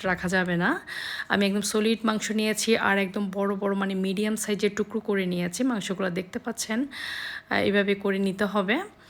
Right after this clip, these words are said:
তারপর খুব সুন্দর করে ধুয়ে আমি পানি ঝরিয়ে নিয়েছি। তারপর আমি এই যে প্যানে নিয়ে নিলাম। এখন আমি এটা ম্যারিনেট করব। ম্যারিনেট করব মানে মেখে আমি চুলোতে বসিয়ে দিব আর কি।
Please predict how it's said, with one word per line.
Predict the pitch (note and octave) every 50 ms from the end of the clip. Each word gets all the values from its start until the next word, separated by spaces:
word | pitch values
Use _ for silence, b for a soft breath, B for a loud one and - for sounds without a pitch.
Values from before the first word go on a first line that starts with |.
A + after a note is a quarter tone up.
| B B B B B -
তারপর | B3+ B3 - B3+ B3+
খুব | B3+ - B3+
সুন্দর | C4 - - B3+ A#3+ A#3 B3 B3
করে | - A#3+ A3+ A#3
ধুয়ে | G3+ G3 F#3+ A3 A3+ A3+ A3+ A3+ A3+ A3+
আমি | G#3+ G#3 G#3
পানি | G#3 G#3 G#3 G3 F#3+ G3 G3
ঝরিয়ে | G3 G3+ G#3+ G#3 G#3+ G#3+ G#3+
নিয়েছি। | G#3 G#3+ G#3+ G#3+ G#3+ G#3 - - F4+
তারপর | F4+ - C#4 C4 - A#3 G#3+
আমি | G#3 G3+ G3 G3+ -
এই | - - A#3+ C4 C#4+ D4 D4+ C4+
যে | A3 - A3+ A3
প্যানে | G#3 - G#3 G3+ G3 G3 G3+ A#3+
নিয়ে | B3 A3 G3+ F#3+ F#3
নিলাম। | F#3 F3+ F3+ F#3+ A#3+ E4 G4 G4+ B B B B B B B B B -
এখন | - B3+ B3 - C#4 C4
আমি | B3+ B3 A#3 A#3 A3
এটা | G#3+ A3+ G#3+
ম্যারিনেট | G#3+ G3+ G3 G3 G3 G3 G3+ G3 -
করব। | - G#3+ G#3 G3+ G3 A3 C4+ F#4+ A4 A4 - B B B B B B B B B A#3
ম্যারিনেট | A#3 B3+ B3+ C#4 C#4+ C#4
করব | - C#4 C4+ C4
মানে | C4+ C4+ C4 B3+
মেখে | A#3+ A3+ G#3+ G#3+ - A#3 A#3
আমি | A3+ A3+
চুলোতে | - - G#3+ G#3 G#3 G#3 A#3
বসিয়ে | F#3+ G3 G3+ F#3+ - - G3+ G3
দিব | F3 F#3 F3+ F3 F3+ F3+ F3
আর | F3 F3
কি। | F3 - A3 D4 G4